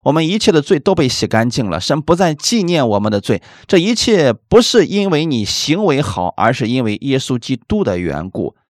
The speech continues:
他为我们的罪而死，他的圣洁成为了我们的圣洁。因着耶稣，我们完全被天父接纳了。很多人把圣洁当成动词，就是不断地改变自己。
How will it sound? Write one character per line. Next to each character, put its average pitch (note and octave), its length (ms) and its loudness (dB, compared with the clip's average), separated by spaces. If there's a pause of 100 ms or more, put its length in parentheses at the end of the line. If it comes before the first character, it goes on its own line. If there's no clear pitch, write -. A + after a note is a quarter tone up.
(140)
他 A3 340 0
为 G3+ 220 2
我 G#2 220 2
们 A#2 120 0
的 G#2 120 0
罪 A#2+ 220 0
而 G2 200 0
死， - 320 -6 (300)
他 G3 180 0
的 D3+ 140 0
圣 C3 360 0
洁 G#2 360 -2
成 B2 320 0
为 A#2 140 4
了 A#2+ 240 2 (180)
我 A2+ 320 4
们 A#2 180 0
的 F2+ 140 -2
圣 E2+ 260 -4
洁。 D#2 240 -10 (300)
因 A#3 180 2
着 G3 120 2
耶 F#3 160 4
稣， G3+ 300 0
我 A2 80 0
们 B2 180 4
完 A#2+ 220 4
全 G#2+ 220 -2
被 G2+ 160 -2
天 C3 300 0
父 A2 160 -4
接 E2+ 220 -6
纳 D#2+ 200 -6
了。 - 180 -16 (1080)
很 C3+ 240 2
多 D3+ 140 6
人 C3+ 100 4
把 G#2 100 4
圣 A2+ 320 -2
洁 G2 240 -4 (300)
当 G#2+ 180 0
成 G2+ 300 -8
动 G#2+ 220 0
词， - 400 -10
就 A#2 120 -2
是 G2+ 160 -6 (240)
不 - 80 6
断 A2+ 280 2
地 A#2 80 -10
改 A2 240 -4
变 A2+ 200 0
自 A2+ 160 -6
己。 - 200 -12